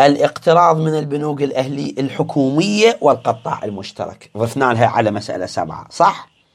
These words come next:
هسه المسألة رقم واحد واثنين هي اقتراض، مسألة رقم ثلاثة وأربعة لا، إيداع، ومسألة رقم خمسة هم إيداع.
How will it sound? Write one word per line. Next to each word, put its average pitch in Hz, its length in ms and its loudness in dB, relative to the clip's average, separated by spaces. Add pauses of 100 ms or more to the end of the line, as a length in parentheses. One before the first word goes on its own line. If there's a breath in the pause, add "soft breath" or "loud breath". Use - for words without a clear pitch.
(680 soft breath)
هسه 240 340 0
المسألة 254 420 -2
رقم 214 300 0
واحد 202 240 0
واثنين 165 420 -4
هي 202 420 2 (800)
اقتراض، 147 600 4 (160)
مسألة 277 440 -4
رقم 247 340 -2
ثلاثة 233 380 2
وأربعة 170 720 2
لا، 165 300 0
إيداع، 147 460 0 (760)
ومسألة 156 460 0
رقم 143 220 -2
خمسة 135 420 0
هم 123 80 -6
إيداع. 117 420 0